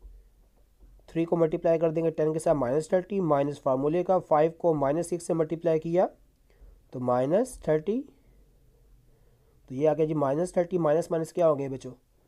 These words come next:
प्लस थर्टी हो जाएगा। तो ये जवाब क्या हो जाएगा, डी टू का ज़ीरो हो जाएगा।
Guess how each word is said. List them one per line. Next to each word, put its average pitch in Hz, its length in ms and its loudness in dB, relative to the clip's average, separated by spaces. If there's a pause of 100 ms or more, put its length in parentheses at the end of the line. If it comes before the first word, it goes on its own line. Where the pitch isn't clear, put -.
(280)
प्लस 156 240 -2
थर्टी 190 200 2
हो 196 100 4
जाएगा। 196 280 0 (580)
तो 135 40 -10
ये 139 120 -4
जवाब 135 320 2
क्या 180 140 2
हो 170 60 2
जाएगा, 165 260 0
डी 156 200 -4
टू 160 160 -4
का 190 180 0 (300)
ज़ीरो 135 380 -2
हो 226 120 6
जाएगा। 226 280 2